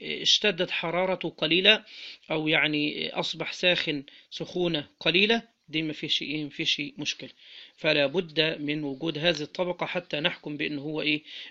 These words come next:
بأنه هو مكروه. وده طبعًا سواء كان الماء ده قليل أو كثير، آه، سواء كان مغطى أو، أو مكشوف، لكن طبعًا المكشوف يكون أشد كراهة لأن، آه، تأثير الإيه؟ الشمس فيه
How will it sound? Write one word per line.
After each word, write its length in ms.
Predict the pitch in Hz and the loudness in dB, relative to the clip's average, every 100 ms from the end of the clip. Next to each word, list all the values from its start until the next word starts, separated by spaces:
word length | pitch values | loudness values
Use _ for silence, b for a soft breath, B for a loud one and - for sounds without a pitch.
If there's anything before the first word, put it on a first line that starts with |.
| - | 0
بأنه 260 | 165 156 | 2 2
هو 400 | 143 165 156 160 156 | 0 -2 0 0 -2
مكروه. 380 | 156 - 139 135 B B - | -4 -6 -8 -10 B B 0
وده 140 | 220 233 | 4 4
طبعًا 320 | 220 180 165 | 2 0 0
سواء 420 | - 170 160 147 | 0 0 0 -4
كان 420 | - 165 160 147 - | 2 4 4 0 -4
الماء 320 | 143 139 170 156 | -6 -2 -2 -2
ده 220 | 151 151 | -4 -4
قليل 540 | - 139 165 170 143 B B - | -6 0 4 4 4 B B 0
أو 180 | 165 143 | 0 0
كثير، 520 | - 143 170 170 170 b b b - | -6 -4 2 2 0 b b b -8
آه، 760 | 143 139 - - - - - 156 | -4 -4 -4 -8 -10 -8 -8 -8
سواء 400 | - 190 165 151 | -2 0 0 -2
كان 420 | - 165 151 143 - | -4 -4 -4 -8 -6
مغطى 640 | 156 165 165 - 160 151 - | -4 -2 -4 -4 -2 -2 -2
أو، 340 | 139 131 135 | -4 -4 -6
أو 280 | - - 151 | -8 -4 -2
مكشوف، 640 | 147 147 - 165 165 - - B B - | -2 0 2 2 -2 -4 -14 B B -10
لكن 200 | 151 147 | -8 -4
طبعًا 300 | 180 165 151 | 2 2 2
المكشوف 480 | 143 139 - 151 - B B - | -2 -4 -6 -6 -8 B B -10
يكون 240 | - 143 | -6 -4
أشد 320 | 147 175 139 | 0 0 -2
كراهة 400 | 139 147 156 147 b b - | -6 -4 -4 -4 b b -6
لأن، 400 | 135 147 139 135 - | -4 -2 -4 -6 -8
آه، 120 | 143 139 | -8 -6
تأثير 540 | - - - 185 170 | -6 -6 2 4 4
الإيه؟ 360 | 139 143 147 156 | 2 -2 -4 2
الشمس 400 | - 156 147 143 | 2 2 -4 -6
فيه 220 | 170 | -4